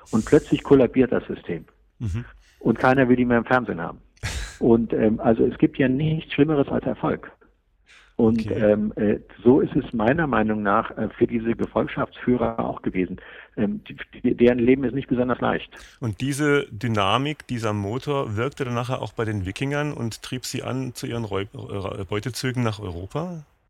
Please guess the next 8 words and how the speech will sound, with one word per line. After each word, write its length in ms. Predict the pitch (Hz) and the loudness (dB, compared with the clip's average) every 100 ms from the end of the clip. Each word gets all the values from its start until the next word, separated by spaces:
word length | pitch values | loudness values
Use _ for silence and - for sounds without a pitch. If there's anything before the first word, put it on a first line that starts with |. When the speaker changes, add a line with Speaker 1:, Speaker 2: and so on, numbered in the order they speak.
| _ _ | _ _
Speaker 1:
Also 300 | 117 110 120 | -2 4 6
ich 200 | - - | 4 4
würde, 160 | 131 143 | 4 4
ähm, 1120 | 131 120 123 113 - - _ _ 104 131 - - - | 2 -4 -6 -6 -8 -10 _ _ -12 -12 -12 -16 -8
fast 260 | 110 - - | -8 -6 -6
sagen, 360 | - 98 110 110 | -4 -2 -2 0
dass, 140 | 120 - - | -2 -2 -12
äh, 200 | - 117 | -8 -8